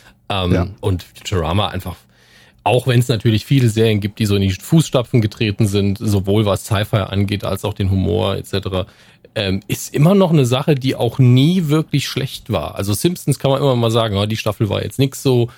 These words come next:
Speaker 1: Äh,
Speaker 2: Hm.
Speaker 1: viele sagen ja einfach, "Alles nach Jahr zehn oder so", was natürlich auch Quatsch ist. Da sind immer mal wieder gute Folgen dabei. Ähm, aber Futurama, vielleicht weil's auch so wenige Folgen sind,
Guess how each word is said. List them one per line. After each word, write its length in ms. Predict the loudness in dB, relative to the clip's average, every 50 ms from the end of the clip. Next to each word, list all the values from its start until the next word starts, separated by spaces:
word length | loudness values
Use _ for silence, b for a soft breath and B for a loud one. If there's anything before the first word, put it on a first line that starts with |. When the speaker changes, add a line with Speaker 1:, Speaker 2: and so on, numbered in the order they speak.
| B B B B B -6
Speaker 1:
Äh, 320 | -2 0 0 0 0 0
Speaker 2:
Hm. 300 | 0 2 2 2 0 -2 -4
Speaker 1:
viele 260 | -6 -4 -2 0 0
sagen 180 | 0 0 -2 -2
ja 80 | -2 -4
einfach, 240 | -4 -4 -6 -4 -2
"Alles 340 | -2 -2 -2 -4 -6 -4 -2
nach 320 | 0 0 0 -2 -6 -10 -18 _ _ _
Jahr 340 | -2 0 0 0 -2 -4 -4
zehn 460 | -8 -6 -4 -2 0 0 0 0 0
oder 180 | 0 0 -2 0
so", 180 | 0 -2 -2 -2
was 120 | -2 -2
natürlich 340 | -4 -4 -4 -4 -4 -4 -2
auch 140 | -4 -6 -6
Quatsch 320 | -8 -8 -8 -6 -4 -4
ist. 120 | -4 -2 0
Da 40 | 0
sind 160 | 0 0 2
immer 160 | 2 2 2
mal 160 | 2 2 2 2
wieder 120 | 0 0 0
gute 160 | -2 -2 -4
Folgen 320 | -2 -2 0 0 0 0
dabei. 340 | -2 -2 -2 -2 -2 -4 -4 b b b b b b b b b _ -8
Ähm, 340 | -6 -4 -2 -2 -4 -4 -4
aber 160 | -4 -4 -4
Futurama, 580 | -4 -4 -4 -2 -2 -2 -2 0 0 0 0 -2
vielleicht 340 | -2 -4 -6 -6 -6 -6 -6
weil's 160 | -8 -6 -6
auch 80 | -8 -6
so 120 | -6 -4 -2
wenige 280 | 0 2 2 2 0
Folgen 340 | -2 -2 -2 -2 0 0 -2
sind, 220 | -2 -2 -2 -2